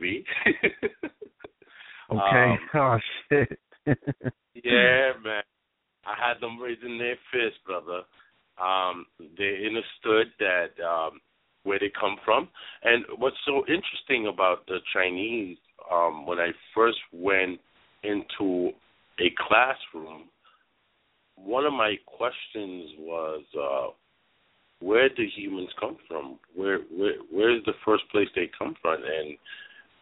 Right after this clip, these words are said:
Speaker 1: to my surprise, they was like, "Uh, Africa."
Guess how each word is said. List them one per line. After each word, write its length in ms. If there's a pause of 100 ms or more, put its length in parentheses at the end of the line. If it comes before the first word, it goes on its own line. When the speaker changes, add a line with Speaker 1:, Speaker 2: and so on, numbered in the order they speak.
(140)
Speaker 1:
to 100
my 200 (120)
surprise, 540 (140)
they 240
was 280
like, 260 (100)
"Uh, 280
Africa." 480